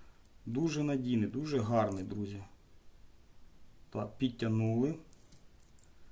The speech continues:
Ліска, яка у нас була не основна, ми її відрізаємо. Так, друзі, дивіться, повинна у нас получитись ось така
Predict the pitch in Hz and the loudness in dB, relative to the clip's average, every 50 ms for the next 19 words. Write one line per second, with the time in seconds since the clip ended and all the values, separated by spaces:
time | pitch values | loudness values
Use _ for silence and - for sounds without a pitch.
0 | - - - - - - - - - - - - - - - - - - 113 113 | -20 -20 -20 -20 -20 -20 -20 -20 -20 -20 -20 -20 -20 -20 -20 -20 -10 -2 2 4
1 | 131 131 - - 156 143 127 120 117 117 123 127 123 - 104 - - - - - | 4 4 4 6 8 8 10 8 8 4 4 4 4 4 2 -2 -10 -18 -16 -6
2 | - 113 117 117 113 107 - - - - - - - 120 117 120 120 120 117 110 | 0 4 6 6 6 4 2 -2 -10 -14 -20 -12 -6 -4 0 2 2 4 4 4
3 | 104 104 107 117 135 139 127 117 113 113 - 120 117 113 113 110 104 95 92 - | 4 6 6 8 8 8 8 8 6 4 2 0 0 2 2 2 2 0 0 -4
4 | - - - - - - - - - - - - - - - - - - - - | -10 -18 -20 -20 -20 -20 -20 -20 -20 -20 -20 -20 -20 -20 -20 -20 -20 -20 -20 -20
5 | - - - - - - - - - - - 113 113 113 110 107 104 101 104 - | -18 -18 -18 -18 -18 -20 -20 -20 -20 -10 -4 0 2 4 4 4 4 4 4 2
6 | - - - - - - - - - - - - - 120 117 123 147 165 151 120 | 0 0 -2 -14 -18 -18 -20 -20 -20 -20 -16 -10 -6 -4 -2 0 2 2 2 2
7 | 120 110 110 107 - - 110 113 117 120 127 151 185 208 214 214 214 - - - | 2 4 6 6 6 6 4 4 4 4 4 4 2 2 0 0 -2 -4 -8 -16
8 | - - - - - - - - - - - - - - - - - - - - | -20 -20 -20 -20 -20 -20 -20 -20 -20 -20 -20 -20 -20 -20 -20 -20 -14 -8 -8 -8
9 | - - - - - - - - - - 135 123 110 117 127 131 120 110 113 107 | -8 -10 -18 -20 -20 -20 -20 -12 -6 -2 0 0 0 0 0 0 2 2 4 4
10 | 117 123 120 113 110 - - - 98 98 - - - - - - 127 131 143 156 | 6 6 6 4 4 2 -2 -6 -6 -6 -8 -14 -20 -16 -6 0 2 2 2 4
11 | 151 135 123 120 127 123 - - - - - - - - - - - 123 127 123 | 4 4 4 4 4 2 0 -4 -10 -14 -18 -20 -20 -20 -12 -6 -2 0 0 0
12 | 113 139 131 - 110 - - - 131 127 - - 123 117 113 120 113 104 98 | 0 -2 -4 -4 -6 -6 -4 -2 0 0 0 0 -2 -2 0 0 0 0 0